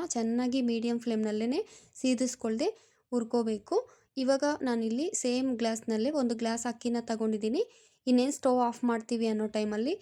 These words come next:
just ಅಕ್ಕಿ ಬಿಸಿನ ಮಾಡ್ಕೋಬೇಕು. ಈ ರೀತಿ ಅಕ್ಕಿನ ಬಿಸಿ ಮಾಡ್ಕೊಂಡ್ರೆ ಚೆನ್ನಾಗಿರುತ್ತೆ ಪೊಂಗಲ್ ರುಚಿ. ಹೆಸರುಬೇಳೆನ ಹುರಿಬೇಕಾದ್ರೆ ನಾವು ಎಲ್ಲ ಒಂದೇ ಈವನ್ ಆಗೇನೆ ರೋಸ್ಟ್ ಆಗಬೇಕು. ಈ ರೀತಿ ಅಂತಿದ್ರೆ ನಮಗೆ ಎಲ್ಲ ಒಂದೇ ಈವನ್ ಆಗಿರುತ್ತೆ.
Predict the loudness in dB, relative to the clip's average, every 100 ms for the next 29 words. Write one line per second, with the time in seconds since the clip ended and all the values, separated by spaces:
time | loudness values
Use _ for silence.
0 | -10 _ _ 2 2 2 0 0 0 -2
1 | -2 0 0 0 2 2 2 0 -2 -4
2 | -4 -2 0 0 -2 -20 _ -4 0 2
3 | 2 0 -2 -2 0 0 0 0 0 -2
4 | -2 -2 -2 -2 -2 0 0 -2 -4 -2
5 | -2 0 0 0 0 -2 -4 -2 -2 -2
6 | -6 -20 _ _ _ 4 6 4 6 6
7 | 6 4 2 2 4 2 0 -2 -2 -2
8 | 0 0 0 0 0 0 0 0 2 2
9 | 2 2 2 0 0 -2 0 0 -4 -12
10 | -8 2 4 4 0 -2 -2 -6 -2 0
11 | 2 2 0 0 0 -2 -2 0 0 -2
12 | -2 0 0 0 0 0 0 0 0 0
13 | 0 0 -2 -2 -4 -2